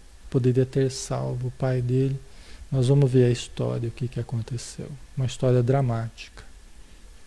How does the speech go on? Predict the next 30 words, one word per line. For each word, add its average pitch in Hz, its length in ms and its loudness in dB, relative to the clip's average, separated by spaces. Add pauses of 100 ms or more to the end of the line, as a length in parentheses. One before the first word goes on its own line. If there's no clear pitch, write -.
(160)
Nós 123 200 0
vamos 117 160 0
ver 110 100 0
o 110 40 -2
que 120 160 -8
que 123 120 -8
aconteceu. - 580 -8 (1900)
Entendeu? 120 360 -2 (1400)
Então 165 580 8
é 220 80 6
assim, 233 440 6
né, 240 140 8
pessoal? 170 540 6
Às 170 120 6
vezes 226 180 6
as 233 160 4
coisas 208 380 6
mais 254 460 4
puras 208 800 6
passam 202 640 2
por 139 240 4
nós, 123 760 2
as - 60 -14
pessoas 196 560 2
mais 226 480 2
bem 165 260 6
intencionadas 143 800 0
passam 135 460 -2
por 135 160 -2
nós, 127 460 0